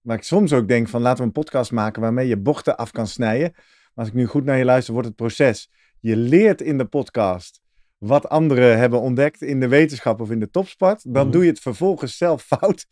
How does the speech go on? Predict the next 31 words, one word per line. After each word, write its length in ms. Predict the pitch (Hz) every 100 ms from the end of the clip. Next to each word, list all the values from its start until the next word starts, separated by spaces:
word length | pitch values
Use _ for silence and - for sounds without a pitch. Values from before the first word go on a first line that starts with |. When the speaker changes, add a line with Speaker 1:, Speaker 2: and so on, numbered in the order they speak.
| -
Speaker 1:
<laughs> 140 | 165
Maar 180 | 175 185
omdat 240 | 185 190
je 60 | 165
het 100 | 135
bij 80 | 180
ons 180 | 202
gehoord 300 | - 156 190
hebt, 260 | 196 190 - - -
ga 120 | -
je 100 | 175
sneller 360 | 160 196 247 196
herkennen 640 | 165 160 - 214 208 190 - 160
wat 180 | 147 170
er 60 | 156
fout 300 | 175 175 170
is 120 | 151
gegaan 380 | 143 156 156 165
en 160 | 151
kun 120 | 135 147
je 140 | 135
daardoor 380 | 131 135 135 131
er 120 | 123
beter 280 | 113 190 170
van 140 | 147
leren 420 | 143 143 147 143 135
en, 200 | 131 123
Speaker 2:
Ja. 260 | 120 120
Speaker 1:
eh, 60 | 113
beter 300 | 110 120 117
presteren. 520 | 113 107 107 95 90